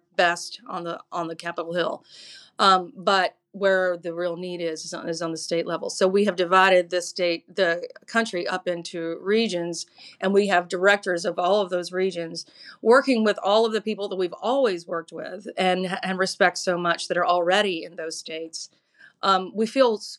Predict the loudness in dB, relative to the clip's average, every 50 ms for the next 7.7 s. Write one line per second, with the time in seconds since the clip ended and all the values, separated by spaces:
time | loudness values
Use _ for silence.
0 | -16 -16 -14 -8 -2 0 0 0 0 -4 -10 -12 -4 -2 -2 -2 -2 -4 -6 -6
1 | -8 -10 -8 -6 -4 0 0 0 0 -2 -2 -2 -2 -2 -2 -2 -4 -2 -2 -2
2 | -2 -4 -6 -10 -10 -4 -4 -6 -6 -6 -10 -8 -8 -8 -8 _ -2 0 2 2
3 | 0 -2 -4 _ -2 -2 -2 -2 -4 -2 -2 0 0 -2 -2 -6 -10 -10 -8 -4
4 | -4 -4 -4 -4 -4 -2 -2 -2 -2 -2 -6 -6 -6 -6 -4 -4 -4 -4 -2 -2
5 | -4 -6 -6 -6 -6 -4 -4 -4 -6 -6 _ _ -20 -20 _ _ 2 2 2 2
6 | 2 0 2 4 4 6 4 4 2 -2 -2 -2 -2 0 -2 -2 0 -2 -2 0
7 | -2 -6 -8 -4 -2 -2 -2 -2 -2 -6 -6 -6 -10